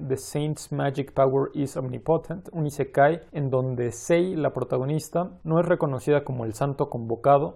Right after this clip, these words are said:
y así ella decide poner una tienda de pociones y cosméticos que eventualmente le traen el reconocimiento de la gente. Otro anime más con video promocional nuevo es Mao Gakuen no Futeki Gosha,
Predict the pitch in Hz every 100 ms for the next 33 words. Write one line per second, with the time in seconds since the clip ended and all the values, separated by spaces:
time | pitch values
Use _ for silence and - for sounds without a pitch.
0 | - 147 143 - 180 175 175 160 139 151
1 | 151 147 - 127 127 139 139 127 - 139
2 | 135 123 - 135 170 175 165 135 127 143
3 | 147 147 165 151 - 127 120 113 139 135
4 | 131 131 117 117 131 131 151 - 117 110
5 | 110 117 107 - 120 120 120 110 107 -
6 | 131 139 - _ 175 165 202 196 185 165
7 | 160 180 175 - 147 143 151 156 147 131
8 | 131 131 135 151 175 156 165 - 143 -
9 | 147 147 143 143 - 139 139 139 139 147
10 | - - - 135 131 131 117 180 175 -
11 | 233